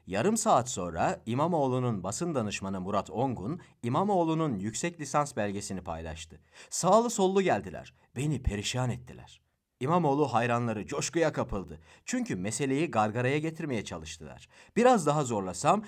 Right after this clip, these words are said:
İmamoğlu'nun doğum belgesini de yayınlayacaklar herhalde." diye düşündüm. Ama öyle bir algı yapmayı öğrenmişler ki. Sırada haber siteleri vardı. Devreye onların girmesi gerekiyordu.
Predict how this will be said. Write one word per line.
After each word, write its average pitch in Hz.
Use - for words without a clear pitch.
İmamoğlu'nun 147
doğum 175
belgesini 147
de 143
yayınlayacaklar 131
herhalde." 123
diye 92
düşündüm. 82
Ama 110
öyle 107
bir 104
algı 95
yapmayı 95
öğrenmişler 95
ki. -
Sırada 208
haber 139
siteleri 98
vardı. 82
Devreye 120
onların 104
girmesi 156
gerekiyordu. 87